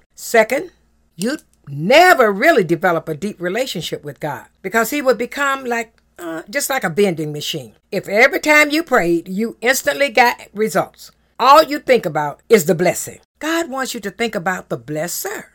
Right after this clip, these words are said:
Persistent prayer clarifies your request. A delayed answer gives you time to clarify exactly what you want and to refine your prayers. When you pray persistently to your Heavenly Father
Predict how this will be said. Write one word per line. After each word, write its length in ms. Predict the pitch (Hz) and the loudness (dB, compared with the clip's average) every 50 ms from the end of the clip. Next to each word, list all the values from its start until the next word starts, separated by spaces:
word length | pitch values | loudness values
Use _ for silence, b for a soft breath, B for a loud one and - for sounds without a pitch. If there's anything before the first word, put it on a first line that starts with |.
| _ _ _ | _ _ _
Persistent 600 | - 294 285 - - 349 349 320 - - 302 - - | -2 -2 0 0 0 0 0 0 -2 -4 -6 -6 -4
prayer 420 | - 196 180 170 156 156 156 - _ - | 0 0 2 2 2 0 -2 -6 _ -20
clarifies 880 | - - 254 269 269 247 208 165 - - 175 143 135 120 117 117 120 | -12 -8 -4 -2 0 0 0 -2 -4 -4 -6 -6 -6 -8 -12 -12 -12
your 300 | 135 139 127 - - _ _ _ | -12 -12 -12 -14 -16 _ _ _
request. 760 | - 135 - - - 160 - - - - - - - - - _ _ _ - | -20 -20 -18 -16 -14 -14 -14 -14 -16 -18 -18 -18 -18 -20 -20 _ _ _ 0
A 140 | 196 208 190 | 2 2 4
delayed 560 | 165 190 175 170 175 196 214 247 302 330 - - | 4 2 2 4 4 4 2 2 0 -2 -4 -4
answer 460 | 240 262 247 214 - - 165 160 170 B B - | -2 -2 -2 -2 -2 -4 -4 -6 -6 B B -8
gives 240 | 165 285 294 247 208 | -6 -4 -4 -4 -4
you 80 | 220 185 | -6 -6
time 400 | - - - 262 254 220 185 175 | -6 -8 -6 -4 -2 -2 -4 -4
to 140 | - 170 | -6 -10
clarify 640 | - - - 240 220 208 196 185 - - 180 180 175 - | -10 -6 -2 0 0 0 0 0 0 0 2 2 2 0
exactly 640 | 165 147 139 131 160 233 214 180 - - 147 143 | -2 -6 -4 -2 0 0 0 0 -2 -6 -8 -8
what 260 | 139 165 190 190 - - | -4 -4 -4 -4 -4 -6
you 60 | 175 | -8
want 300 | 156 156 175 185 202 - _ _ - | -6 -6 -6 -6 -6 -10 _ _ 0
and 120 | 226 226 220 | 0 0 0
to 100 | - 285 | -2 2
refine 800 | 226 233 226 226 - _ - 247 254 277 285 220 190 202 214 202 - - _ | 4 4 4 4 2 _ 0 2 2 2 0 -2 -2 -4 -4 -6 -8 -12 _
your 220 | - 214 226 240 240 | -2 2 2 2 2
prayers. 480 | - - 320 - 214 143 131 - - - - | 0 -2 -4 -4 -4 -4 -6 -10 -16 -16 -4
When 180 | - 247 269 262 | 0 2 2 2
you 100 | 254 240 | 0 -2
pray 260 | - - 277 294 285 | -2 -2 -2 -2 -2
persistently 680 | - - 277 - - 277 269 - - 277 277 269 269 247 | -2 -4 -6 -4 -4 -6 -6 -4 -6 -4 -2 -2 -4 -4
to 120 | - 269 254 | -4 -6 -4
your 160 | 220 208 214 | -2 -2 -2
Heavenly 300 | 240 254 226 247 233 226 | -2 -2 -2 -2 -2 -2
Father 420 | 220 - 233 233 233 226 233 226 | -2 -2 -2 -2 -2 -2 -4 -4